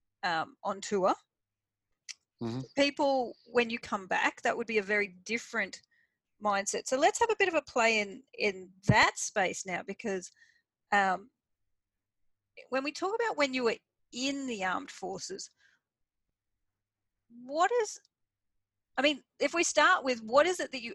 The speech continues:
Speaker 1: absolutely loved about, is there anything? 'Cause you hear a lot of guys talk about being on tour as being a really positive experience. Is
Speaker 2: Mm.
Speaker 1: that, is, was it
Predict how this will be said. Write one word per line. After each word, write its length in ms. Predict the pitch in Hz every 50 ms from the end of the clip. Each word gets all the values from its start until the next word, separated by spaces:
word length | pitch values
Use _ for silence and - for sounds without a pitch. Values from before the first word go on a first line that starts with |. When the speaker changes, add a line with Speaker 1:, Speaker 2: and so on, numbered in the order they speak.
| - -
Speaker 1:
absolutely 760 | 214 208 208 214 - - 220 202 196 214 208 202 208 202 202
loved 340 | 190 190 190 190 190 185 185
about, 400 | 185 175 175 170 - 110 - - - _ -
is 120 | 226 233
there 160 | 208 226 208 -
anything? 640 | - 196 233 262 294 294 - - 214 180 - - - _ _ -
'Cause 160 | - 226 -
you 80 | 254
hear 140 | 233 277 311
a 40 | 330
lot 140 | 320 277 254
of 80 | 226
guys 260 | - 240 214 196 196 -
talk 160 | - 214 196
about 240 | 190 196 180 - -
being 200 | 208 208 196 190
on 160 | 180 175 185
tour 320 | - - 262 320 339 277
as 120 | 220 190 -
being 240 | - 202 196 190
a 80 | 180 175
really 320 | 170 185 202 196 190 185 _ -
positive 580 | - - - 294 339 381 370 370 - 254 196
experience. 840 | - - - - - - 170 127 - - - - - - - - - _ _ _ _ _ _ _ _ _ -
Is 140 | 294 294
Speaker 2:
Mm. 60 | - -
Speaker 1:
that, 260 | 339 392 370 - - - - _ _ _ _ _ _ _ _ _ _ _ _ _ _ _ _
is, 280 | - 269 285 262 247 - _ _ _ _ 240
was 160 | 269 277 262
it 120 | 285 -